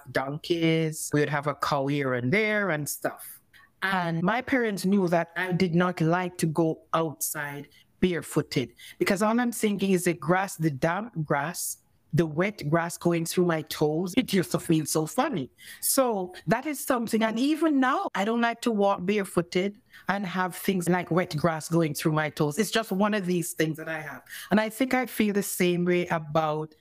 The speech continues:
using my hand to, it's not that I don't use my hand to eat. Of course, I will pick up a shrimp here if I go, that kind of thing. But to actually get my hands into something,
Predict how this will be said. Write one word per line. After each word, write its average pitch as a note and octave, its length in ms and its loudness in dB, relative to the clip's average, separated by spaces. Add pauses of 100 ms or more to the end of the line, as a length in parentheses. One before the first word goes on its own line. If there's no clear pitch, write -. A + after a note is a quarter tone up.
using F3 720 2
my D#3+ 420 0
hand D3+ 360 -2 (180)
to, D3 380 0 (180)
it's G#3+ 160 0
not B3+ 200 2
that D4+ 100 2
I D#4 100 2
don't G3 300 -2
use G3 160 0
my F#3 180 2
hand D#3 380 -4
to - 260 -8
eat. D3 140 -10 (260)
Of F3+ 180 -2
course, G3 300 0
I F#3 120 -2
will F3+ 180 0
pick F#3+ 320 -2
up F#3 120 -2
a F#3+ 80 2
shrimp E3 400 -2
here E3 420 2
if E3 140 -2
I D#3+ 120 0
go, D#3 300 -2
that D#3 240 -2
kind D#3+ 180 -2
of D3 100 -4
thing. - 220 -14 (280)
But F3 180 0
to G#3 200 -4
actually G#3 500 0
get F3 420 -2
my F3 260 2
hands D3+ 420 -4 (120)
into E3 320 -2
something, D#3+ 960 -2